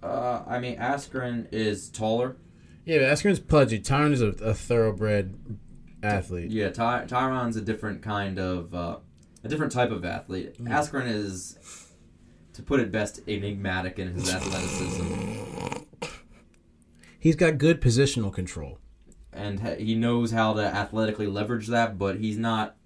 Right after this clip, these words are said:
Speaker 1: explosive.
Speaker 2: Yes. So that, this will be, you know what? Fuck it.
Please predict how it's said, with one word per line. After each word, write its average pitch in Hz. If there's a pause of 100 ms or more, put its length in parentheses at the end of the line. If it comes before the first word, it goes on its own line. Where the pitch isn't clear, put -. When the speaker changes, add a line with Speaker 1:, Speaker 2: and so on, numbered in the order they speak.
(100)
Speaker 1:
explosive. - (100)
Speaker 2:
Yes. 90
So -
that, 175 (420)
this 185
will 185
be, 151 (500)
you 123
know 127
what? 120
Fuck -
it. -